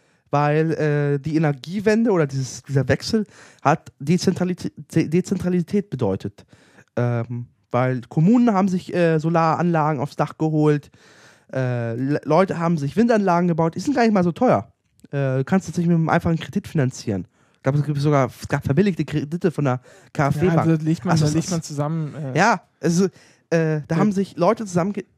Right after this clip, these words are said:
Speaker 1: richtig. Und zwar außerhalb der Kontrollbereich dieser großen vier. Und das hat ihnen nicht gepasst.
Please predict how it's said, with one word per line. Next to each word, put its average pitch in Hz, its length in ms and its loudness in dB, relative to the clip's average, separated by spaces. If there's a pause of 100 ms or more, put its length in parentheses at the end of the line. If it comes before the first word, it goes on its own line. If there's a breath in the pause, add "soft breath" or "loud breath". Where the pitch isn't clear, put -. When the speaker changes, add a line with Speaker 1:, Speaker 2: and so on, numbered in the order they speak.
(120)
Speaker 1:
richtig. 240 320 -8 (840)
Und 151 120 2
zwar 160 360 2 (140)
außerhalb 156 380 0
der 196 80 -4
Kontrollbereich 131 640 -4
dieser 131 180 -4
großen 131 260 -8
vier. - 220 -8
Und - 840 -16
das 123 60 -6
hat 127 100 -6
ihnen 160 80 -2
nicht 147 140 -4
gepasst. - 420 -6